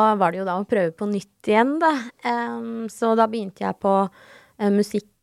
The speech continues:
nei, ikke musikk, men tegning for en farge. Eh, men jeg klarte jo ikke å fullføre alle fagene, for det var så mye tankekjør inni det hodet mitt,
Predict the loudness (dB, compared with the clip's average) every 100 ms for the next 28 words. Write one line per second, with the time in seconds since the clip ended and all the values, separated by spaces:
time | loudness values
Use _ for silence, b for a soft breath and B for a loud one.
0 | _ 0 0 0 -6 -6 -6 -6 -6 -4
1 | -4 -4 -6 -8 -6 0 0 0 0 0
2 | -2 B B B B B 2 2 4 0
3 | -2 -2 -2 0 -2 -2 -6 -6 -2 -4
4 | -2 -6 -2 -4 -4 -6 -6 -6 -4 -2
5 | -2 -2 -6 -8 -6 -2 -2 -2 -4 -4
6 | -2 -2 -4 -8 -2 0 0 0 -2 -2
7 | -4 0 0 0